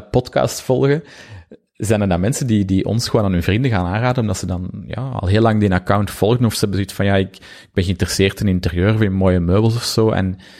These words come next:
ja, zo mensen volgen onze account ook, denk ik. Dus dat is wel een heel andere manier. En op die manier kun je zo al een beetje,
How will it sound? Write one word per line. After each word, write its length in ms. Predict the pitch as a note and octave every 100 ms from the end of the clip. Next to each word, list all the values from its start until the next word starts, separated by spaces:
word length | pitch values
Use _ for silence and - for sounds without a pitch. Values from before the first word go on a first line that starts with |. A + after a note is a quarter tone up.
| _ _ _
ja, 200 | - A2
zo 140 | B2 A2
mensen 280 | A#2 A#2 G2
volgen 320 | G2+ G2 G2
onze 340 | F#2+ F#2 F#2
account 480 | - - F#2+ G2 G#2
ook, 140 | C3
denk 180 | B2 F#2+
ik. 220 | - - _ _ _ _ _
Dus 560 | - F#2+ - - - - _ _ _ _
dat 160 | - G#2
is 80 | -
wel 160 | A2+
een 80 | G2+
heel 120 | G2+
andere 500 | A2 A2 G#2 G2+ F#2+
manier. 520 | - F#2+ F2+ G2+ B2 -
En 140 | G2
op 120 | F2+
die 100 | G2
manier 240 | A2 A2 G2+
kun 160 | A2
je 80 | G#2
zo 80 | G2
al 80 | F#2
een 100 | F2+
beetje, 380 | G#2 - A2+